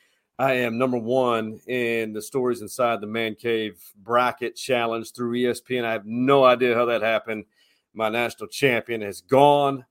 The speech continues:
Somehow I'm number one. My national champion, by the way, the Baylor Bears. Even though that they had some injuries, I still thought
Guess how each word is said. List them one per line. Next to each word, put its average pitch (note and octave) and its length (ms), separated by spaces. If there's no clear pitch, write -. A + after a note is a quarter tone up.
Somehow B2+ 680
I'm G#2 180
number F#2+ 240
one. B2 540
My G#2 80
national G#2 420
champion, C3 600
by A2+ 180
the A2 100
way, A2+ 520
the A2+ 100
Baylor G#2+ 300
Bears. F2 480
Even G#3+ 320
though E3 400
that B2 300
they C3+ 260
had C3 260
some B2 220
injuries, A#2 540
I G2+ 80
still A#2+ 260
thought G#2 580